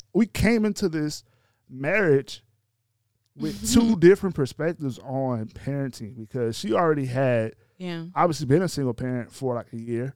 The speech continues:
Speaker 2: Right.
Speaker 1: And then, like, I was just getting involved. So, I mean, looking back at it, that initial moving period, it was rough. Some principles
Speaker 2: <laughs>
Speaker 1: that I would apply, though, or some advice I would give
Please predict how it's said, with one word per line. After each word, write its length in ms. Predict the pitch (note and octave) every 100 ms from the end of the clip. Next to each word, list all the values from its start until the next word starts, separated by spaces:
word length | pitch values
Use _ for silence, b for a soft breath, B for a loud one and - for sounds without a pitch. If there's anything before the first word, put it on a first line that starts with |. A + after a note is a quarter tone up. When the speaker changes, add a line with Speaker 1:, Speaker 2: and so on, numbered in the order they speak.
| _ -
Speaker 2:
Right. 220 | F3 - _ -
Speaker 1:
And 80 | B2+
then, 120 | A#2+
like, 200 | A2 A2
I 160 | A#2+
was 140 | C3 G#2+
just 280 | B2 G#2 -
getting 220 | A2 A2
involved. 300 | G2+ F#2 _ -
So, 400 | - G#2 F2 - _ _ _ _ C#3+
I 60 |
mean, 400 | D3+ D3 C3+ B2 - _ C3
looking 220 | F#3 F#3+
back 240 | E3 C#3
at 140 | C#3+ C#3
it, 100 | A#2+
that 180 | C#3 D#3
initial 540 | A#2+ B2 D3+ E3 B2
moving 420 | A2+ C#3 D3+ D3+
period, 560 | C#3+ D#3 D#3 D3 D3+ - _ _ _ _ _ _ _ _ _ _ _ _ -
it 160 | B3+
was 180 | C#4 D#3+
rough. 400 | C3 C#3 G2 - _ _ _
Some 240 | - A#3 A3
principles 500 | G#3+ A3+ F4+ A3 A#3+
Speaker 2:
<laughs> 0 |
Speaker 1:
that 140 | D#3+
I 200 | A#2+ C#3
would 180 | E3+ F3+
apply, 460 | - E3 D3+ D#3+
though, 200 | D#3 D#3
or 340 | D3+ A#2+ A2 G#2 _
some 220 | - C#3
advice 400 | A2 A2 B2+ C3
I 60 | C3
would 140 | G#2+
give 380 | A#2+ B2 C3 C#3+